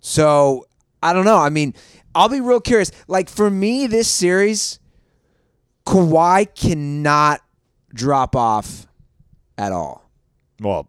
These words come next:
Speaker 2: obviously.
Speaker 1: Like, he's just so goddamn important for that team.
Speaker 2: Toronto is a favorite tonight.
Speaker 1: What's the line?
Speaker 2: Minus one.
Speaker 1: Ooh. But you're spotted some points as a home team.
Speaker 2: That's kinda crazy, though.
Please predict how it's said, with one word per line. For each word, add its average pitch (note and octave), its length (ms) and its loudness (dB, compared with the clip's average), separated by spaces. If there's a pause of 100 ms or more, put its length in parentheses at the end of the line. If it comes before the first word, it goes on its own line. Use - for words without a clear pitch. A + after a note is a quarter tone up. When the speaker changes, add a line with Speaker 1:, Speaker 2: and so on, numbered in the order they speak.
Speaker 2:
obviously. E2+ 560 -8 (220)
Speaker 1:
Like, D3 320 -2
he's G3 300 -2
just F#3+ 200 -8
so A3+ 400 0
goddamn D3+ 400 -2
important A#2 400 -4
for G#2 60 -8
that F#2 180 -8
team. E2 320 -14 (680)
Speaker 2:
Toronto E3 560 -4
is A#2+ 180 -6 (480)
a G2 80 -6
favorite A2+ 400 -12 (260)
tonight. E2+ 280 -16 (280)
Speaker 1:
What's C#3 200 -4
the D#3+ 100 -2
line? B2 420 -4 (180)
Speaker 2:
Minus A#2+ 340 -8
one. F2 380 -10 (180)
Speaker 1:
Ooh. C#3+ 760 0 (480)
But F#3 120 0
you're F#3+ 100 0
spotted A#3 480 0
some F3 160 -8
points D#3 340 -2
as C#3+ 100 -4
a C3+ 60 2
home C3 260 0
team. G2 560 -10
Speaker 2:
That's C#3 260 -4
kinda E3 240 -2
crazy, F#2+ 460 -6
though. D2 220 -10